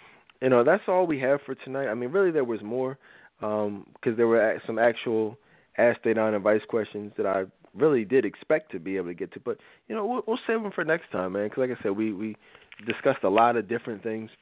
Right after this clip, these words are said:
And, um, you know, like I said, it's getting late, so we'll, we'll come back next time, you know, maybe over the weekend or early next week, and, um, you know, keep it, uh, continue to keep it real with you. Uh, Courtney, good job tonight.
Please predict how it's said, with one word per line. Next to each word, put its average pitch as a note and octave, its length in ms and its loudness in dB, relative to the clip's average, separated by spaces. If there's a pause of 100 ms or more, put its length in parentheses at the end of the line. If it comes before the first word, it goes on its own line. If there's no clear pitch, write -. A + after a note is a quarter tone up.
(840)
And, G#2+ 220 -4
um, F#2 380 -4
you A2 80 -8
know, G2 60 -4
like F#2+ 140 -8
I - 20 -14
said, G#2 100 -2
it's F2 120 -8
getting F2+ 280 -2
late, F#2+ 200 0 (100)
so F#2 200 -2 (340)
we'll, G#2+ 260 4
we'll G#2+ 140 -2
come G#2 260 -4
back G#2 280 2
next A2 320 -4
time, G2+ 360 -4
you A2+ 60 -8
know, G#2 60 -6
maybe G#2+ 220 -2
over G#2+ 200 4
the G#2 80 2
weekend G2+ 440 -2
or F#2 80 0
early G2+ 200 2
next G2+ 300 -6
week, G2 220 -8
and, F#2+ 180 -8
um, F#2 260 -6 (640)
you G#2 80 -12
know, G#2 260 -6 (160)
keep G#2+ 200 -8
it, A2 120 0
uh, G#2+ 200 -4 (600)
continue A2+ 360 -4
to G#2+ 60 -10
keep A#2 160 -6
it G#2+ 40 0
real C3+ 240 4
with A2 160 -4
you. F#2+ 180 -6
Uh, F#2+ 180 -2 (500)
Courtney, D#3 380 0 (380)
good A#2 180 -4
job C3 380 4
tonight. C3 380 -8